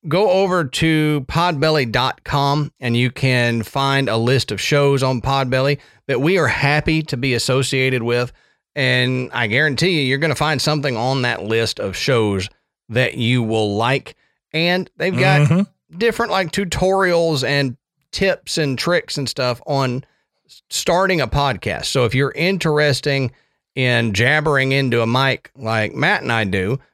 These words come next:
Speaker 1: then they've got some tips for you and some tricks on how to start it and how to, you know, find the best audio quality and stuff like that. So podbelly dot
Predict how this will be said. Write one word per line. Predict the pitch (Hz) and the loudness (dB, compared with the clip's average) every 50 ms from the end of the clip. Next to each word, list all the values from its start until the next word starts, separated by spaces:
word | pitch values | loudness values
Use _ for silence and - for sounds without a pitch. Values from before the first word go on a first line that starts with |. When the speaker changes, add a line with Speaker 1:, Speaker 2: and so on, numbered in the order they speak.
| _ _ _ | _ _ _
Speaker 1:
then | 110 127 120 120 | -2 -2 0 0
they've | 120 127 139 143 | 2 0 0 0
got | 131 143 139 - - | 0 0 0 -2 -4
some | - - 147 131 131 127 123 123 _ | -4 -4 -2 -2 -2 -4 -6 -8 _
tips | - 151 151 - - - | -2 -2 -2 -2 -4 -10
for | - - 127 123 127 | -8 -4 -2 0 0
you | 131 135 131 | 2 0 0
and | 117 113 | -2 -2
some | - 110 104 | -4 -4 -6
tricks | - - 147 135 131 - - - | -4 -2 0 0 0 -2 -4 -8
on | - 123 123 120 107 | -4 -2 -2 0 0
how | 104 120 117 107 | 0 -2 -2 -2
to | 95 | -4
start | - - - 151 139 135 135 135 | -6 -4 -2 0 0 2 2 0
it | 123 - - | -2 -4 -8
and | - 117 117 113 110 110 107 107 107 - - _ _ _ _ _ _ _ _ | -8 -6 -4 -4 -2 -4 -4 -6 -6 -8 -12 _ _ _ _ _ _ _ _
how | - 147 147 151 151 151 | -6 -2 0 0 0 -2
to, | 131 - - 151 147 147 143 143 143 147 | -2 -2 -2 0 0 0 0 0 -2 -2
you | 151 175 156 | -2 0 0
know, | 117 107 131 156 165 - _ _ _ 131 - _ _ _ | 0 0 -2 -4 -6 -10 _ _ _ -20 -20 _ _ _
find | _ - 127 135 143 147 139 | _ -2 -2 0 0 0 0
the | 123 | -2
best | 113 113 127 131 143 139 - - - | -2 0 2 2 2 2 0 -4 -4
audio | 117 123 135 139 139 139 139 131 | -2 0 0 2 2 2 0 0
quality | - 139 135 139 139 143 139 151 151 | 0 0 0 2 0 0 0 0 0
and | 143 123 113 | 0 -2 -2
stuff | - 143 131 - - | 0 -2 -2 -2 -2
like | 120 117 110 | -4 -4 -2
that. | 117 101 - | -2 -4 -2
So | - 120 | -4 -6
podbelly | 107 - - 147 151 139 139 143 143 139 120 107 117 | -4 -2 -2 -2 0 0 0 2 2 2 0 -2 -2
dot | 127 117 117 104 - - | -2 0 0 -2 -4 -8